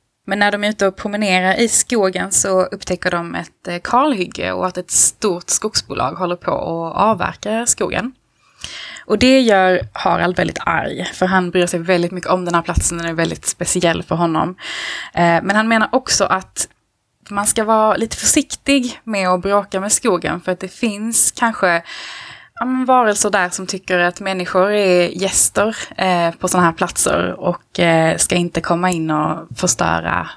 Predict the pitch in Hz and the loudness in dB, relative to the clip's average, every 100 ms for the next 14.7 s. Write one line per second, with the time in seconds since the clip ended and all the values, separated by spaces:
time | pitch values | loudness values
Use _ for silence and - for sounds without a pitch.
0 | _ 156 156 - 254 165 190 - _ _ | _ -8 -6 -2 -2 -2 -10 -14 _ _
1 | _ _ _ _ _ - _ - - - | _ _ _ _ _ -20 _ -12 -10 -10
2 | - - - - 220 226 240 233 220 214 | -12 -12 -16 -2 2 4 4 4 2 0
3 | - - 196 202 185 175 175 175 - 185 | -6 -14 0 4 4 4 2 2 2 -2
4 | 170 170 175 165 180 170 175 - 202 208 | -2 0 0 -2 -6 -4 -4 -2 0 2
5 | 170 - - 127 143 170 180 185 - 180 | 2 0 0 -2 -2 0 0 -2 -6 -2
6 | 175 175 170 170 - - 180 180 180 - | 2 2 2 0 -2 0 4 4 2 -4
7 | - - 214 - 240 - 208 190 226 196 | -6 0 2 2 0 0 0 -2 -2 0
8 | 190 185 190 180 175 180 196 180 175 - | 0 0 0 2 2 0 -2 -2 -2 0
9 | 233 - - 170 - 170 170 - 180 180 | 0 0 -6 -8 0 0 0 -6 -4 0
10 | 175 175 214 190 180 180 170 165 165 - | 2 0 0 0 0 0 -4 -6 -6 -2
11 | 165 165 180 180 - - - 151 156 160 | -2 0 -2 -2 -6 -2 0 0 0 -4
12 | 160 160 175 185 196 190 - 220 226 - | -4 -4 -6 -2 -2 -2 0 2 2 2
13 | - - 175 - 170 170 170 170 170 170 | 0 2 0 0 0 -4 -4 -4 -2 -2
14 | 165 - 170 160 160 165 | -4 -4 0 2 4 4